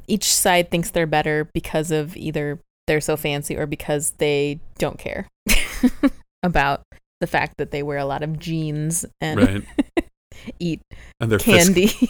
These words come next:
Speaker 1: <laughs>
Speaker 2: and they're fiscally, uh, Oh, wow.
Speaker 1: Irresponsible?
Speaker 2: Well, no, responsible.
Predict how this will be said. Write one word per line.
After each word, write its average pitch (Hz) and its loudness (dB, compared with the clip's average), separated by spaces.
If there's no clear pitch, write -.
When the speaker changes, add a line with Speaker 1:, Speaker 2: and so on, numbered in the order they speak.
Speaker 1:
<laughs> - 0
Speaker 2:
and 104 0
they're 101 4
fiscally, 104 -2
uh, 98 -6
Oh, 98 -6
wow. 95 -12
Speaker 1:
Irresponsible? 226 -4
Speaker 2:
Well, 104 -4
no, 98 -4
responsible. 95 -6